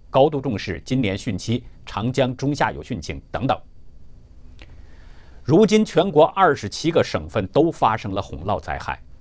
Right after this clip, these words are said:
一江三湖防汛形势严峻，三峡大坝岌岌可危。中共国家文物局副局长宋新潮表示，有七十多座古桥梁在洪灾中受损，十一个省的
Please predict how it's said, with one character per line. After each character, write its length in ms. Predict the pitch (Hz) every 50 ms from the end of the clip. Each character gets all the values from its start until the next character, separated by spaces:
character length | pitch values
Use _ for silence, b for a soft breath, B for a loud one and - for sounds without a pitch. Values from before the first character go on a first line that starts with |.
| -
一 260 | - 151 185 202 208 190
江 280 | - 202 185 185 -
三 280 | - - - 170 170 175
湖 220 | - - 104 135
防 240 | 139 - - 80 95
汛 160 | 110 - 101
形 180 | 82 - 78 87
势 140 | - - 78
严 180 | 67 65 -
峻， 160 | - 104 95 - b b b
三 240 | - - 143 156
峡 160 | 156 147 127 135
大 140 | 135 120
坝 180 | 101 - 110 82
岌 200 | - - 95 101
岌 140 | - 107 110
可 160 | - - -
危。 200 | - - 85 92 - - - - - - - - - - - b b b b b b b b b b
中 160 | - 156 190
共 140 | 196 196 143
国 120 | 160 160
家 220 | 165 175 165 175 175
文 160 | - 117 170
物 80 | 170
局 160 | 139 - 135 143
副 140 | - 170
局 100 | 123 131
长 240 | - - 92 71 67 - -
宋 220 | - - 147 143
新 120 | 131 160 156
潮 140 | - 87
表 140 | - 78 -
示， 200 | - - 82 62 - - - - - - - - - - -
有 180 | - 113 104 101
七 300 | - - - 170 180 -
十 140 | - 139
多 160 | 127 131 131 131
座 120 | 131 95
古 240 | - - 85 80 73
桥 280 | - - - 85 107
梁 200 | 151 135 87 78 78 - - -
在 180 | - - 92 82
洪 240 | 85 - - 95 107
灾 160 | 117 127 113
中 140 | 110 107 107
受 160 | - - -
损， 180 | - - - - - - b b b b b b b b b
十 240 | - - - 147 175
一 100 | 175 208
个 120 | 214 220
省 200 | - - 104 92
的 120 | 90 95